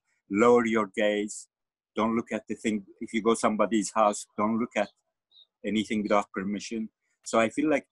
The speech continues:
putting it on people that being looked at,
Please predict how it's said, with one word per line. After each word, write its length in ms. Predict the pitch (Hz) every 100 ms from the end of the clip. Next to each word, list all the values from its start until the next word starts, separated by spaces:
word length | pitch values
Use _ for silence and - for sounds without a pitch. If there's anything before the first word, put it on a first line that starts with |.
| _ _ _ - - -
putting 260 | 143 147
it 120 | 131 120 120
on 260 | 110 110 - _ _ _ _ _ -
people 300 | 123 123 123
that 220 | 110 104 95
being 360 | 110 107 107
looked 280 | 135 175 -
at, 220 | 107 101